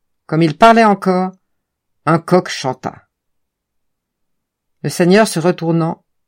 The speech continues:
regarda Pierre. Et Pierre se ressouvint de la parole du Seigneur qui lui avait dit, Avant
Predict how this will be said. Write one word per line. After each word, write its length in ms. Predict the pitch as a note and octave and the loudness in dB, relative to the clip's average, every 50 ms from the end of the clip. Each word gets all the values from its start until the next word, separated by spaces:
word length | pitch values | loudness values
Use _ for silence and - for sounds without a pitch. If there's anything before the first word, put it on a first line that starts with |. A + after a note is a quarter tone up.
| _ _ _ _ | _ _ _ _
regarda 500 | - - C#3+ D3 C#3+ C#3+ C3+ B2 B2+ A#2+ | -10 -8 -6 -4 -2 -4 -4 -4 -8 -8
Pierre. 540 | - - - D#2+ D#2+ D2+ - - _ _ _ _ _ _ _ _ _ _ _ _ _ _ _ _ _ _ _ _ _ _ _ _ _ _ _ _ _ _ - | -10 -12 -14 -14 -14 -14 -16 -20 _ _ _ _ _ _ _ _ _ _ _ _ _ _ _ _ _ _ _ _ _ _ _ _ _ _ _ _ _ _ -6
Et 80 | E3+ E3+ | -6 -2
Pierre 240 | - B3 C4 C4+ | 2 2 2 2
se 120 | C4 - A3 | 2 0 0
ressouvint 480 | F#3+ A3 G3+ - A3+ G3+ F#3+ G#3+ A3 | 0 0 0 0 0 2 4 4 6
de 60 | G3+ F#3 | 6 4
la 120 | E3+ E3+ | 4 4
parole 320 | D#3+ F3 E3+ D#3 G3 F#3 | 2 2 2 2 2 2
du 80 | F3 F3 | 2 0
Seigneur 520 | E3 - - E3 E3+ E3+ E3+ F3 F3+ - | -2 -2 -4 -2 -2 -2 -2 -4 -6 -8
qui 120 | - - E3 | -8 -10 -8
lui 140 | D3+ D3 D#3 | -6 -4 -4
avait 220 | D3+ C#3+ D#3+ D#3 | -2 -2 -2 -4
dit, 280 | D3 C#3+ D#3+ E3+ - - _ _ _ _ _ _ _ _ _ _ _ _ _ _ _ _ _ _ _ _ | -4 -6 -10 -12 -12 -16 _ _ _ _ _ _ _ _ _ _ _ _ _ _ _ _ _ _ _ _
Avant 380 | - A3+ A3+ F3 F3 D#3 C#3 | 6 6 6 6 4 0 -2